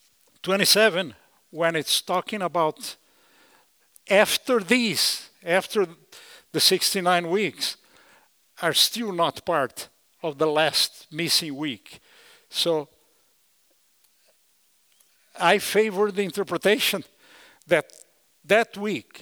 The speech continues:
has not happened. Again, if you, if you're following me, at the end of the seventy, sixty-nine plus one, this will happen. If we can agree that these have not happened yet, this has not happened.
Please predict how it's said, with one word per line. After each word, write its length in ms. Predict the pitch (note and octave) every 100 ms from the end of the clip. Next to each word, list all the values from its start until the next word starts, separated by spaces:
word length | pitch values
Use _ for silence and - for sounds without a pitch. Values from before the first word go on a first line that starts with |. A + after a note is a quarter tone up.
| -
has 260 | F3 C#3
not 160 | D#3+ C#3+
happened. 380 | C3 C#3 G#2+ F#2 _ _ _ _ _
Again, 240 | D3 D3
if 200 | C#3+ C3+
you, 80 | G3+ - -
if 220 | F#3 -
you're 100 | G#3+
following 380 | - B3+ B3+ G3
me, 160 | E3 - - - - - _ _ _
at 180 | - F#3+
the 140 | A3+ G#3+
end 180 | C4
of 180 | A#3 F3+
the 120 | F#3+
seventy, 560 | - A3 A#3+ G3 D3+ A2 - - - _ _ -
sixty-nine 920 | - - - D3+ - G3+ E3+ F3 F#3
plus 240 | - F3 C#3+
one, 240 | E3+ F#3+ - - - - _ -
this 340 | A3+ A#3 -
will 140 | A3
happen. 400 | D#3 F#3 - B2 - _ _ _ _
If 180 | - -
we 100 | G#3
can 200 | - C4
agree 240 | F#3 G3+ A#3+
that 180 | G3 C3+
these 260 | F3 F3+
have 180 | - E3+ - _
not 300 | C#3+ G#3+ -
happened 400 | D3 G#3 G3+ E3
yet, 340 | D#3+ G#3+ - - - - - _ _ _ _ _ C4+ D#4 _ _ _ _ _ _
this 220 | G#3 G3+
has 200 | F#3+ C#3+
not 200 | E3 E3+
happened. 400 | D3+ G3+ C#3 G#2+